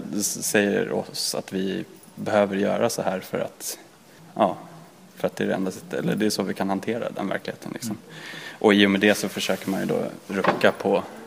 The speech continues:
Speaker 1: det man kanske, liksom, har som mål att göra, är ju rucka på det som den omgivningen har bestämt om lagar och regler, liksom, och försöka få omgivningen att acceptera att det kanske inte gäller för alla.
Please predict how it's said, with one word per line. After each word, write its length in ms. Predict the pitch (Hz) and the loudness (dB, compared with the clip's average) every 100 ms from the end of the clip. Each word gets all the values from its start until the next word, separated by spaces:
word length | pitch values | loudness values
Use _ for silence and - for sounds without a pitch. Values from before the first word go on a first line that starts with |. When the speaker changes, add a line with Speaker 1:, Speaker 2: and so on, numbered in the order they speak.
| - - | -16 2
Speaker 1:
det 120 | 113 | 4
man 140 | 98 | 4
kanske, 260 | 95 98 - | 4 2 2
liksom, 240 | 98 - | -2 -4
har 100 | 95 | -4
som 120 | 87 101 | 0 2
mål 380 | 110 107 95 | 4 4 2
att 140 | - - | -2 -4
göra, 200 | - - | -2 -2
är 40 | |
ju 200 | - - - - - - - | -2 -4 -6 -14 -16 -14 -2
rucka 440 | 107 104 - - 95 | 4 4 2 2 2
på 340 | - 98 - - - - - | 4 2 2 -2 -14 -18 0
det 180 | - 98 | 4 4
som 240 | - 95 | 6 6
den 160 | 98 69 - | 6 4 2
omgivningen 680 | - 104 98 110 104 98 98 | 6 8 10 8 8 4 2
har 100 | 98 | 0
bestämt 420 | 90 - 90 92 | 0 0 0 0
om 120 | 95 95 | 0 2
lagar 260 | 95 98 | 2 2
och 60 | 92 | 2
regler, 340 | 92 98 - | 2 0 -2
liksom, 380 | - - - 87 | -2 -2 -2 -4
och 80 | 90 | -4
försöka 480 | - - - 95 143 - - - | -2 -2 0 0 0 -6 -12 -12
få 240 | - 104 | 0 2
omgivningen 640 | 104 104 92 98 101 101 101 | 4 4 2 4 6 6 4
att 120 | 101 | 2
acceptera 560 | 104 - - - 107 107 | 0 0 0 4 6 4
att 320 | - - - - - - - - - | 0 -8 -8 -12 -18 -20 -20 -20 0
det 120 | 110 | 2
kanske 240 | 107 104 101 | 4 4 4
inte 180 | 98 | 2
gäller 260 | 98 104 101 | 2 4 2
för 160 | - 98 | 2 2
alla. 240 | 101 104 | 4 2